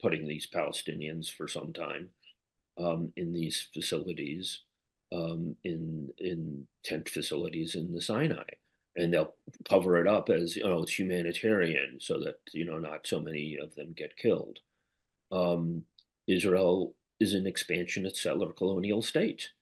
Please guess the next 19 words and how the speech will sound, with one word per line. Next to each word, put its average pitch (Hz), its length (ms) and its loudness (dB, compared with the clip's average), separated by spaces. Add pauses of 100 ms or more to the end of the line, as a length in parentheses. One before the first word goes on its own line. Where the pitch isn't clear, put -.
(320)
And 87 180 2
this 90 160 0
is 92 180 -2
what 87 160 0
they 98 160 2
do. 135 420 4
They - 280 -4
continuously 85 640 -2
drive 82 340 -4
out 80 300 -6
the - 120 -2
indigenous - 480 -8
population, - 760 -6
and 87 120 -6
that's 85 200 -12
what 82 160 -8
Israel's - 400 -10
been 87 240 -8
doing, 87 420 -8